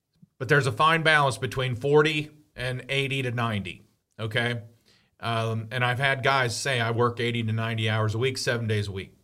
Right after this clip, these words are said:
And, uh, I've helped them balance their time. First of all, for me, we don't work Sundays unless it's an extreme emergency. So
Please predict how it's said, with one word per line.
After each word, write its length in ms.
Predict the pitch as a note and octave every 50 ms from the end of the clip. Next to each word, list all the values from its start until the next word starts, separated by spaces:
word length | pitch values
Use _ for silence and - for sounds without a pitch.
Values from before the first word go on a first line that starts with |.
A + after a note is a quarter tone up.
| _ _ _ _ _
And, 380 | A2 G#2+ G#2+ G#2 G2+ G2+ G2+
uh, 300 | G#2+ G#2 G2+ G2 G2 F#2 - - _ _ _ _ _
I've 280 | - A#2 B2 B2+ B2+ A#2+
helped 340 | A2+ C#3 C#3+ C#3+ C#3 C#3 -
them 260 | C#3 B2 A#2+ A#2 G#2+
balance 440 | G2+ A#2+ B2 C3 C3+ C#3 C#3 C3+ -
their 160 | - C#3+ C#3
time. 540 | A2+ - C3 A#2+ A#2 A2+ A2+ A2+ A#2+ A2 A2 - - - - - - - _ _ _ _ _ _
First 300 | _ D#3 D#3+ E3 D#3+ -
of 60 | C3
all, 280 | C#3 C3+ C3+ C3+ C3+ C3
for 220 | C3 C3 C3 B2+
me, 580 | B2+ C#3 D#3+ E3+ D#3+ D3+ C#3+ C3+ C3+ C3 C3 C3
we 300 | C3+ - B2 C3 C#3 D#3
don't 200 | D3+ D3 C#3 C3+
work 200 | C3+ C3+ C3+ -
Sundays 520 | - - D3 C#3+ C#3+ C3+ C3 B2+ C3+ A#2+
unless 380 | C3 B2+ B2+ B2+ C3 B2 - -
it's 180 | A#2+ A2 -
an 80 | C3+ B2
extreme 400 | B2 G#2+ G#2+ - - C#3+ C#3+ C3+
emergency. 720 | B2 A#2 B2 D3 D3+ C#3+ A2+ A#2+ A2+ G#2+ G#2+ - A#2 A2+ A2+
So 400 | A2 - C3 A#2+ A#2 A2 G#2 A2